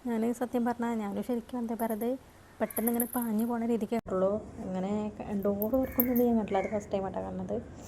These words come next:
പിന്നെ ഞങ്ങൾ കുറേ നേരം പാട്ടൊക്കെ കേട്ടു. ഞങ്ങളല്ല, ഞാൻ കേട്ടോ. എനിക്ക് എങ്ങോട്ടെങ്കിലും യാത്ര ചെയ്യുമ്പോൾ, അതായത് ട്രെയിനിൽ പോകുമ്പോൾ എന്തായാലും പാട്ട് മസ്റ്റാണ്. എന്ത് പാട്ടായാലും ഞാൻ പാട്ട് കേട്ടിരിക്കും. അങ്ങനെ ഒരുവിധം നമ്മൾ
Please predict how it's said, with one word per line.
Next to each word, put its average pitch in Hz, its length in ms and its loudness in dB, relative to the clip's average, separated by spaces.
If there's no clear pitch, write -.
പിന്നെ 196 160 0
ഞങ്ങൾ 196 140 -4
കുറേ 214 200 4
നേരം 220 280 4
പാട്ടൊക്കെ 214 440 -2
കേട്ടു. 208 180 0
ഞങ്ങളല്ല, 208 520 2
ഞാൻ 190 260 -4
കേട്ടോ. 180 180 -2
എനിക്ക് 180 280 -4
എങ്ങോട്ടെങ്കിലും 196 420 -2
യാത്ര 190 180 -4
ചെയ്യുമ്പോൾ, 185 260 -2
അതായത് 196 280 -2
ട്രെയിനിൽ 220 240 0
പോകുമ്പോൾ 214 280 -2
എന്തായാലും 190 420 -4
പാട്ട് 214 280 -2
മസ്റ്റാണ്. 196 520 -4
എന്ത് 240 160 4
പാട്ടായാലും 208 460 -2
ഞാൻ 202 80 -6
പാട്ട് 202 280 -4
കേട്ടിരിക്കും. 196 640 -6
അങ്ങനെ 190 320 -2
ഒരുവിധം 233 360 0
നമ്മൾ 220 340 0